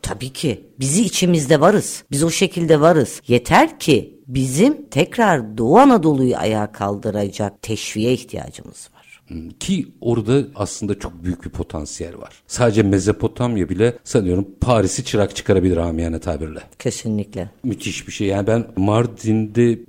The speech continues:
Speaker 2: o havuzların hikayesini anlatmışlardı bana. Dikkatimi çekti bütün havuzların şekli. Oradaki yaşam döngüsü ve o ovaya akış, dedim ki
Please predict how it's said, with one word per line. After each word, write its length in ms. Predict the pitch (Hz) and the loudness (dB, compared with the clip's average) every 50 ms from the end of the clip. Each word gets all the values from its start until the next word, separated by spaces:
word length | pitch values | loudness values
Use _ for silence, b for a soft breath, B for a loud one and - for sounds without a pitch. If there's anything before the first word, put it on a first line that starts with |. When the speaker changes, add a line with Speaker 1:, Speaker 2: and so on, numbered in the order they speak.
| - - | -20 -10
Speaker 2:
o 260 | - - 117 113 95 107 | -4 -2 -2 -2 -2 -2
havuzların 460 | 110 113 113 101 104 120 123 147 143 | -4 -4 -4 -2 0 2 2 2 0
hikayesini 600 | 120 - - - 107 101 101 101 - - 139 143 | -2 -2 -2 0 0 2 0 -2 -2 -4 -2 -2
anlatmışlardı 800 | 127 104 95 92 90 - - - - - - 90 82 82 87 | -2 0 -2 -2 -2 -4 -8 -12 -16 -8 -6 -4 -4 -4 -4
bana. 160 | 101 123 143 123 | -4 -4 -4 -6
Dikkatimi 420 | 131 - - 135 135 139 143 143 | -6 -6 -6 -4 -2 -2 -2 -2
çekti 280 | - - 95 - - 95 | -2 -4 -6 -6 -6 -6
bütün 240 | 95 - 113 113 104 - | -4 -4 -4 -4 -4 -4
havuzların 540 | - - 104 101 98 92 90 98 98 92 98 | -2 0 0 2 0 0 0 0 0 0 0
şekli. 520 | 92 - - 92 87 - - - 156 165 - _ - | -2 -4 -6 -8 -8 -6 -6 -6 -6 -6 -6 _ -4
Oradaki 640 | 110 135 147 131 147 - - - 165 185 165 - - 85 | -2 0 0 0 0 -2 -4 -4 -4 -4 -4 -6 -6 -4
yaşam 500 | 90 98 98 - - 147 151 151 139 117 | -2 -2 -2 -2 -2 -2 0 0 0 0
döngüsü 480 | 120 123 123 123 127 123 - - 147 | 0 0 0 0 -2 -4 -4 -2 2
ve 60 | 131 | 2
o 80 | 123 117 | 2 2
ovaya 460 | 110 - 120 107 104 113 117 120 117 | 2 0 -2 0 2 2 2 2 2
akış, 640 | 113 - - - 107 - - - 185 180 - - - - | 0 -2 -6 -10 -10 -8 -6 -4 -4 -4 -6 -8 -10 -8
dedim 240 | 104 107 139 123 131 | -2 0 0 0 0
ki 160 | - - | -2 -8